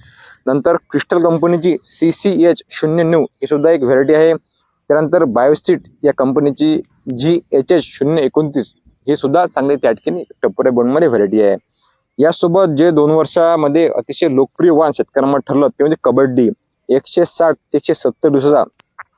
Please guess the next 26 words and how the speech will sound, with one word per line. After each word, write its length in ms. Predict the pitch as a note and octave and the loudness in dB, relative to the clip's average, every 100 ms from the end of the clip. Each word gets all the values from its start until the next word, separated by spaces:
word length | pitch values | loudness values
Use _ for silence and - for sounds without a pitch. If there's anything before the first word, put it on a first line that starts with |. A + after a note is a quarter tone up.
| _ - | _ -2
या 120 | A#2 | 0
व्हरायटीचा 340 | A2+ B2 C3+ C#3+ | 2 0 0 0
कालावधी 400 | G2 A2+ C3 B2+ | 0 0 2 0
असून 280 | - D#3 C#3 _ _ - _ | 0 -2 -2 _ _ -20 _
वजन 320 | A#2 B2+ E3 F3 | -2 0 2 0
जर 100 | F3 | 0
पाहिलं 280 | D3+ D3 D#3+ | 0 0 0
तर 40 | |
सहा 320 | D#3 A#2+ D3 - A#2 | 0 0 0 -2 -4
ते 60 | D#3 | -8
सात 260 | - C#3 | -4 -2
ग्रॅमपर्यंत 680 | C#3 C#3 C#3 C3 C3+ C3 E3 - - | 0 0 0 -2 -2 0 -2 -4 -6
एका 180 | A2+ C3 | -2 0
बोंडाचं 380 | A2 G#2+ A#2+ | 0 0 2
वजन 260 | C#3 G#2 G#2 | 2 2 2
आहे. 180 | G2+ F#2+ - _ _ _ | 0 -2 -6 _ _ _
आणि 140 | - C#3+ | -2 0
नंतर 300 | C#3 C3+ E3+ | 2 0 0
आहे 220 | F3 E3+ - | 2 2 2
राशी 280 | A#2 A#2 - | 0 -2 -2
कंपनीची 640 | C#3+ D3 D#3+ D#3 D3 F3 E3+ - _ | -2 -2 0 -2 0 -2 -2 -6 _
सात 220 | - D3+ - _ _ | -2 -2 -2 _ _
सात 140 | D3+ D3+ - | -2 -2 -2
नऊ 180 | C3+ A2 | 0 0
म्हणजे 180 | A2+ A#2+ | -2 -4
सातशे 440 | - A2+ - - | -4 -6 -6 -4